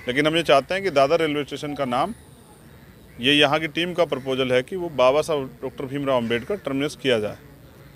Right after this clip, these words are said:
और दूसरा, बाबा साहब का जो संविधान छपता था, बाबा साहब का साहित्य छपता था, सेंट्रल गवर्नमेंट जो है, केंद्र की आरएसएस और भाजपा की सरकार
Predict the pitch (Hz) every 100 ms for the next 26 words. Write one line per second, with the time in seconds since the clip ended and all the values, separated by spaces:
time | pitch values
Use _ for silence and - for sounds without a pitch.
0 | - - - 131 127 160 180 190 196 160
1 | - 120 135 160 185 190 170 165 185 170
2 | 185 180 - - - - - - - -
3 | - - - - - - 151 143 156 165
4 | 127 104 - - 139 - 165 170 151 156
5 | 156 156 170 151 131 185 160 147 160 190
6 | 180 147 143 180 156 151 165 160 147 147
7 | 165 156 156 156 165 135 147 180 170 131
8 | 123 160 156 147 139 156